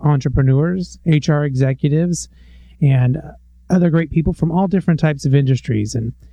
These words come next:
when I'm out at networking events or industry conferences, uh, I have the privilege of meeting inspiring leaders all the time. So I created this forum to allow you to listen in on our dialogue and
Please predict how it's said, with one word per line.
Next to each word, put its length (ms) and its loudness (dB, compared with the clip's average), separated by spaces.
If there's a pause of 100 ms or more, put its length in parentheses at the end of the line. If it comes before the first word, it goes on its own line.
(140)
when 100 4
I'm 140 4
out 100 2
at 80 -2
networking 480 2
events 420 2
or 60 -4
industry 340 0
conferences, 680 0 (440)
uh, 200 0
I 140 -2
have 160 2
the 80 -4
privilege 320 2
of 140 2
meeting 300 4
inspiring 580 0
leaders 320 2
all 200 0
the 100 0
time. 340 -2
So 260 -4 (140)
I 100 0
created 320 0
this 220 0
forum 380 2
to 100 0
allow 180 2
you 480 2 (140)
to 100 -2
listen 320 2
in 100 4
on 220 2
our 240 -2
dialogue 540 0
and 160 0